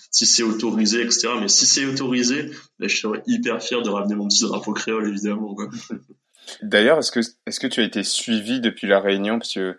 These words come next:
Speaker 2: donc, t'as, t'as fait deux championnats de France, euh, le championnat du monde où t'as terminé deuxième sur le cinquante mètres papillon et où tu
Speaker 1: Ouais.
Speaker 2: as battu le record d'Europe.
Speaker 1: Oui, oui, oui. Bah, il y a une petite anecdote par rapport à ça aussi, je vais, je vais juste rebondir là-dessus.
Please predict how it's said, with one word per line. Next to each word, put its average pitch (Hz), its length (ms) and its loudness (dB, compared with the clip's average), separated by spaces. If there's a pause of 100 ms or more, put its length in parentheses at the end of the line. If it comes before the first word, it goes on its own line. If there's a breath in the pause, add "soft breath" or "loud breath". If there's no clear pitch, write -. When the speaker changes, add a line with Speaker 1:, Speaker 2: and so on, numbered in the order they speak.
(300 soft breath)
Speaker 2:
donc, 95 220 -4
t'as, 95 480 4
t'as 101 180 -4
fait 98 200 -8
deux 113 120 4
championnats 104 400 2
de - 60 -10
France, - 540 0 (120)
euh, 98 400 4
le 98 240 -2
championnat 101 420 0
du 104 140 -6
monde 113 480 4
où 98 120 -8 (120)
t'as 98 480 6
terminé 101 460 -2
deuxième 107 680 2 (200)
sur - 140 -6
le 98 80 0
cinquante - 440 -2
mètres 107 200 -4
papillon 113 500 0 (320)
et 120 200 4
où 139 120 0
tu 107 180 2
Speaker 1:
Ouais. 110 40 12
Speaker 2:
as 104 60 10
battu 110 360 2
le 120 100 4
record 110 380 4
d'Europe. 104 400 2 (260 loud breath)
Speaker 1:
Oui, 131 400 0
oui, 120 80 0
oui. 123 200 -2
Bah, 110 100 -2
il 107 80 2
y - 20 2
a 113 40 0
une 117 60 0
petite 113 200 4
anecdote 123 460 0
par 117 120 -2
rapport 113 320 -2
à 113 60 -2
ça 131 260 2
aussi, 117 280 2
je 110 120 -2
vais, 98 180 0
je 98 120 -4
vais 101 60 -2
juste 120 340 -2
rebondir 107 540 -2
là-dessus. 104 400 -2